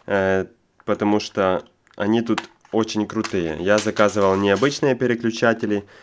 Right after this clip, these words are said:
я заказывал переключатели на Gateron. Вот, надеюсь, вам видно, тут написано Gateron. Э, называются они Gateron G Pro Yellow, G Yellow Pro. Это линейные переключатели с силой нажатия пятьдесят грамм.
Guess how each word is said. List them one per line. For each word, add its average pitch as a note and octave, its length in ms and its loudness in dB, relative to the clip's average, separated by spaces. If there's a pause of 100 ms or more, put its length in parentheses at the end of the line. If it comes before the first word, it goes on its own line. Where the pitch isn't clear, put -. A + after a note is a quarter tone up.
(140)
я A2+ 200 4
заказывал A#2 680 2
переключатели A2 920 0
на G2+ 480 2
Gateron. G#2 720 -2 (960)
Вот, F#2+ 260 -4
надеюсь, F#2 360 -2
вам F#2 200 0
видно, B2+ 380 -4
тут G#2 180 -10
написано F#2 440 -6
Gateron. G2 720 -2 (460)
Э, G2 120 0
называются A#2+ 720 4
они G#2+ 200 4
Gateron A#2 720 2
G G#2+ 360 0
Pro B2 500 2 (140)
Yellow, G2 500 0 (280)
G G#2+ 260 2
Yellow A#2+ 460 2
Pro. F2+ 380 -2 (580)
Это A#2+ 540 2
линейные B2+ 540 4
переключатели A#2+ 920 2
с A2+ 560 0
силой A#2+ 420 2
нажатия A2+ 560 2
пятьдесят A2 540 0
грамм. C#3 480 2